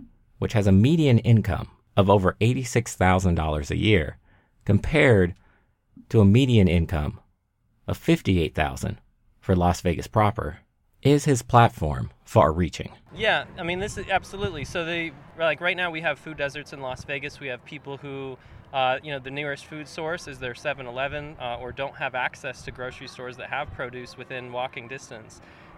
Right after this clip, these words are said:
Speaker 2: That's something that's a problem. It's leading to chronic disease. It's leading to families buying food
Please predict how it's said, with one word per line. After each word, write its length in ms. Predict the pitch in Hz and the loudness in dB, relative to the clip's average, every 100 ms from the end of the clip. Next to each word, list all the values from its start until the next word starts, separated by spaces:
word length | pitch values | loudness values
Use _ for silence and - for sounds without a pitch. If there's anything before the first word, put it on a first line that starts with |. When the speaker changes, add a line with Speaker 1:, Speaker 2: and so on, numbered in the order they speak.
| - | -4
Speaker 2:
That's 220 | 143 - | -4 -4
something 300 | 151 147 143 | -12 -10 -10
that's 180 | 135 131 | -10 -12
a 60 | |
problem. 480 | - 139 147 160 160 | -6 -4 -4 -6 -10
It's 160 | 123 127 | -12 -12
leading 340 | 139 135 131 | -12 -10 -12
to 460 | - 135 131 127 123 | -14 -14 -12 -12 -14
chronic 360 | - 131 131 - | -6 -6 -6 -12
disease. 420 | 113 156 170 151 | -16 -14 -14 -12
It's 180 | 127 139 | -14 -12
leading 300 | 139 135 135 | -12 -12 -14
to 340 | 143 131 127 - - - | -14 -12 -14 -16 -18 -6
families 420 | 151 151 151 143 | -4 -4 -8 -10
buying 320 | 135 143 147 | -6 -6 -6
food 260 | - 165 | -10 -16